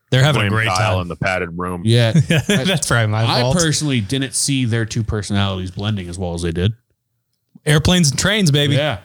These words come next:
Speaker 1: Planes and
Speaker 2: I
Speaker 1: trains. They
Speaker 2: used to
Speaker 1: love
Speaker 2: like
Speaker 1: transport.
Speaker 2: I used
Speaker 3: Planes
Speaker 2: to
Speaker 3: and
Speaker 2: like Corey.
Speaker 3: automobiles. <laughs> It's worn off by now.
Speaker 1: I really like that those two go at it in the padded room. That's, <laughs> that's my playground. This is great. Love you guys. Keep it going.
Speaker 3: All right. Corey Scothen again.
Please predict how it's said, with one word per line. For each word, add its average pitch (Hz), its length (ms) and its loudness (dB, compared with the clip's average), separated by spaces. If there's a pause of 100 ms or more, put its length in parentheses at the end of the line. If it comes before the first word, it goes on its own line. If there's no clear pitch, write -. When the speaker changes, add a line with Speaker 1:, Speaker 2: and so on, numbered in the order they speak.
(360)
Speaker 1:
Planes 151 260 4
and 156 100 4
Speaker 2:
I - 0 -
Speaker 1:
trains. 160 320 2
They 143 60 2
Speaker 2:
used 135 80 4
to 143 60 2
Speaker 1:
love 147 100 0
Speaker 2:
like 104 80 0
Speaker 1:
transport. 147 420 2
Speaker 2:
I 107 100 2
used 135 60 2
Speaker 3:
Planes 151 180 0
Speaker 2:
to 156 60 0
Speaker 3:
and 95 80 0
Speaker 2:
like 120 160 0
Corey. 143 220 -2
Speaker 3:
automobiles. 104 440 -4 (640)
<laughs> - 540 -6 (260)
It's - 220 4
worn 135 240 0
off 120 260 -2
by 120 140 -2
now. 127 260 0
Speaker 1:
I 123 120 0
really 156 260 0
like 123 280 0
that 117 140 0
those 131 260 2
two 127 180 2
go 117 180 2
at 120 140 2
it - 20 0
in 120 120 -2
the 117 60 0
padded 117 320 0
room. 120 280 2 (400)
That's, 156 180 2
<laughs> - 100 0
that's 202 240 2
my 147 140 2
playground. 123 600 2
This 247 100 4
is 156 140 2
great. 143 420 -2 (1300)
Love 110 200 2
you 107 60 0
guys. 104 200 -2
Keep 117 160 0
it - 60 -4
going. 107 120 4
Speaker 3:
All 98 60 2
right. - 160 -6
Corey 151 180 0
Scothen 139 300 -2
again. 156 280 -2